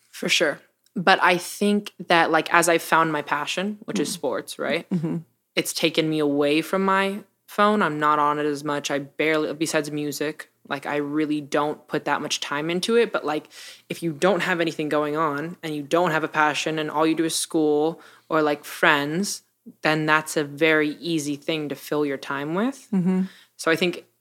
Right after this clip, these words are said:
Speaker 1: like, the complicated balance would be trying to find, like, time to put aside just for yourself to maybe, like, try new things, which could be, like, whatever it is that you like, arts, sports, like,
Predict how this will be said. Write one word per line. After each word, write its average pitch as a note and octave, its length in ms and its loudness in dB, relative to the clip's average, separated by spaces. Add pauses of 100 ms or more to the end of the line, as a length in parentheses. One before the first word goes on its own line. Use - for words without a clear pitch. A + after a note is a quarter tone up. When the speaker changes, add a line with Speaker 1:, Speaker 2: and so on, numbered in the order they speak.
(100)
Speaker 1:
like, E3+ 220 -2 (120)
the E3+ 120 0
complicated E3+ 480 0
balance E3 340 4
would D3+ 100 -4
be D3+ 240 -2
trying D3+ 220 -2
to D3 60 -4
find, D3 460 0
like, C#3 320 -4
time D#3 200 -2
to D3+ 80 -4
put E3+ 120 -2
aside D3+ 400 -2
just F#3+ 240 2
for E3 160 2
yourself D#3 640 0
to E3 100 -2
maybe, D#3 260 2
like, D3 240 -4 (640)
try D#3 300 0
new D#3 120 -2
things, D#3 380 -4
which D3+ 180 -6
could C#3+ 180 -8
be, D3+ 120 -4
like, D3 340 -6
whatever D3+ 400 -2
it D3 80 -4
is D3 360 -6
that C#3 100 -6
you D3+ 100 -4
like, D3 380 -4
arts, D#3+ 300 -2
sports, D3 540 -6
like, D3+ 340 -6